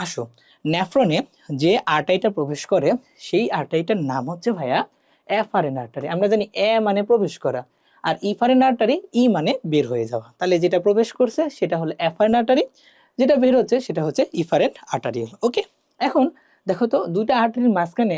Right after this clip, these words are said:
একটা প্লেক্সাস তৈরি হয়েছে না? ক্যাপিলারি প্লেক্সাস, এটাকে আমরা বলবো হলো গ্লোমেরুলার প্লেক্সাস। এটাকে আমরা কি বলবো বলো তো? এটার নাম হলো গ্লোমেরুলার প্লেক্সাস, এবং এইটাই হচ্ছে ফিল্ট্রেশন করে থাকে। এটা কি করে বলো তো? ফিল্ট্রেশন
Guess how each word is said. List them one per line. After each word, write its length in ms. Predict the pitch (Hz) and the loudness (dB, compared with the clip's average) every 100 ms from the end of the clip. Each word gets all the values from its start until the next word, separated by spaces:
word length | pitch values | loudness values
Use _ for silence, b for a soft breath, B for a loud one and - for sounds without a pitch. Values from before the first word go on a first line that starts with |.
| 170 | -4
একটা 160 | - 175 | -2 0
প্লেক্সাস 360 | 208 214 - 254 - | 2 0 0 -2 2
তৈরি 160 | 254 240 | 4 4
হয়েছে 200 | 240 233 208 | 4 2 -2
না? 40 | 311 _ _ b b b b | -4 _ _ b b b b
ক্যাপিলারি 440 | 208 180 220 214 220 | -2 2 4 4 4
প্লেক্সাস, 400 | 208 208 - 254 - - | 2 0 0 0 -2 -6
এটাকে 200 | 175 180 190 | 0 0 0
আমরা 140 | 185 175 147 | 0 0 0
বলবো 200 | 143 160 | 0 0
হলো 140 | 175 294 247 | 0 -2 2
গ্লোমেরুলার 680 | 185 196 190 175 147 139 147 151 | 4 4 4 0 -2 -4 -6 -8
প্লেক্সাস। 360 | 123 - 131 - | -12 -12 -16 -12
এটাকে 200 | 170 180 214 | -4 -2 0
আমরা 120 | 220 | 0
কি 60 | 269 247 | 0 2
বলবো 160 | 262 262 | 2 2
বলো 140 | 269 214 | 2 0
তো? 40 | 508 - _ | -4 -6 _
এটার 180 | 175 170 160 | -4 -2 0
নাম 100 | 156 147 | -4 -4
হলো 120 | 269 294 | -4 0
গ্লোমেরুলার 500 | 170 139 127 131 175 - | -2 -2 -8 -4 -4 0
প্লেক্সাস, 340 | 160 - - 117 | -4 -2 -10 -8
এবং 100 | 143 - 202 | -8 -8 -4
এইটাই 320 | 233 233 277 233 | -2 2 2 4
হচ্ছে 260 | 214 - 220 - b b b b _ | 0 0 -2 -2 b b b b _
ফিল্ট্রেশন 440 | 156 139 143 156 196 | -4 -2 -4 -4 -8
করে 140 | - 127 | -8 -12
থাকে। 140 | 127 143 | -10 -6
এটা 120 | 143 175 | -4 -2
কি 60 | 247 277 | 0 2
করে 160 | 220 156 | 2 2
বলো 140 | 147 151 | 0 2
তো? 60 | 285 - _ B B - _ | 0 0 _ B B -20 _
ফিল্ট্রেশন 640 | 254 277 262 226 160 143 | 2 2 2 0 -2 -2